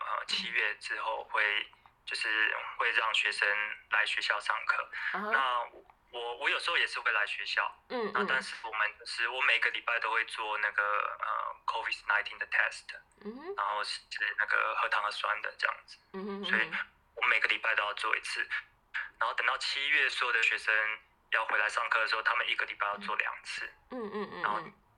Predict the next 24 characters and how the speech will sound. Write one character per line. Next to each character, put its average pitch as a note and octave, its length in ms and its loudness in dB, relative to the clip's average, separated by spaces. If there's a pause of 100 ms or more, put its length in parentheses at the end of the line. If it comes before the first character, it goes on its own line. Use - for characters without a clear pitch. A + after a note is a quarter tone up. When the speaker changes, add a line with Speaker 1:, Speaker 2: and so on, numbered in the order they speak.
(140)
Speaker 1:
都 - 120 -8
是 A#2+ 340 2
就 A2+ 120 2
是 A#2 180 0
阴 A#2 180 4
性 A2+ 180 0
的 G2+ 120 0
才 G#2+ 160 2
能 G#2 180 -4
进 G#2 220 -4
学 - 200 0
校 - 360 -2
这 - 300 -14
样。 - 100 -10 (300)
Speaker 2:
哦， F3 920 0
呵 F#3 80 -8
呵。 A3+ 320 -4 (440)
诶， F#4 140 -2
那 F#4+ 200 12
所 A3 200 2
以 A3 200 0
就 A3+ 120 -4
是 A#3+ 100 -4
说， G3 440 12